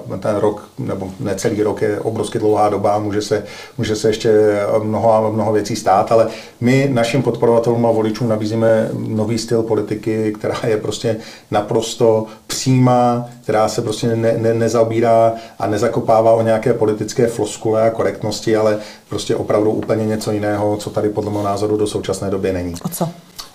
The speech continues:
Speaker 1: Eh, je to, znovu říkám, takový ten orbánistický styl, trumpovský styl, prostě, eh, říkat
Speaker 2: Nějaké dva, tři prvky toho
Speaker 1: No,
Speaker 2: stylu.
Speaker 1: jistě, je to, je to,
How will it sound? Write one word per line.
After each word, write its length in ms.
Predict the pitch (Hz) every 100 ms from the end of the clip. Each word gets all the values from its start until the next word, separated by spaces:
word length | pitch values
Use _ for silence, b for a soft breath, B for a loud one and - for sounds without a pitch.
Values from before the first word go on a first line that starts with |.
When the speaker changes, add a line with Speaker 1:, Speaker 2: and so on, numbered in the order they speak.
| -
Speaker 1:
Eh, 200 | - 139
je 160 | 139 147
to, 260 | 214 202
znovu 220 | 175 175 175
říkám, 380 | 160 180 170
takový 240 | 160 156 156
ten 120 | 180
orbánistický 680 | - 127 143 151 165 175 190
styl, 400 | - 147 156 165
trumpovský 540 | - 160 127 127 -
styl, 360 | 139 - 117 117 117
prostě, 520 | 117 - 143 143 143 143 B 202
eh, 200 | 120 123
říkat 140 | 123
Speaker 2:
Nějaké 320 | 208 208 226
dva, 120 | 208 208
tři 180 | 208
prvky 340 | 233 190 - 170
toho 160 | 160
Speaker 1:
No, 60 | 165
Speaker 2:
stylu. 260 | 208 185 160
Speaker 1:
jistě, 200 | 156 196
je 240 | 143 147
to, 180 | 156 180
je 80 | 147
to, 220 | 147 160